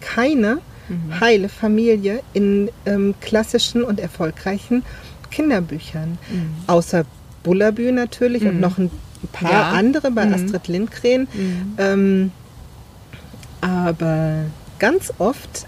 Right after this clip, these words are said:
Speaker 1: äh, sind die Kinder alleine oder mit einem Elternteil
Speaker 2: Ja.
Speaker 1: alleine. Also Huckleberry Finn,
Speaker 2: Mhm.
Speaker 1: ähm,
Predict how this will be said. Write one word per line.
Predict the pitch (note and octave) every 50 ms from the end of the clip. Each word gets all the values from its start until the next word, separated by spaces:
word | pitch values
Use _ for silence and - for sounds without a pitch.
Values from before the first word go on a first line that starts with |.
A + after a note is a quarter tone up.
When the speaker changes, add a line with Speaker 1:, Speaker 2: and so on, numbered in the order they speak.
| - -
Speaker 1:
äh, | G3 G3 G3 G3 F#3+
sind | F#3 F#3+ G3 G3 -
die | G3+
Kinder | - - A3 G#3 G3+ G3 F#3+
alleine | F#3+ F#3+ A#3 D4 D#4+ C4 F#3+ E3 D#3
oder | - D#3+ E3+ D#3+
mit | E3 E3 - -
einem | E3 E3+ D#3+ D#3+ D#3+ -
Elternteil | B3 C#4+ C#4 - - E3 D#3+ - - - E3 D#3+ D#3+ E3 E3 F3+ F#3+ G#3
Speaker 2:
Ja. | G#3 F#3+ F#3+ G3 G3+ G3+ G#3 - - - -
Speaker 1:
alleine. | F3+ E3+ E3 D#3+ D#3 D#3+ D#3+ E3 E3 E3 E3 E3+ E3+
Also | D#3 - - - - - - - - - - - -
Huckleberry | D3 - - D3+ - - - - D3 D#3+ D#3
Finn, | - - - - - - A#3+ A#3 A3+ A3 A3 G#3+ A3 A3 A3
Speaker 2:
Mhm. | A3 G#3+ - A#3+ G#3+ G3+ F#3+ F#3 F#3 F#3+ G#3+ A3+
Speaker 1:
ähm, | F3+ E3+ E3+ E3 E3 D#3+ E3 F3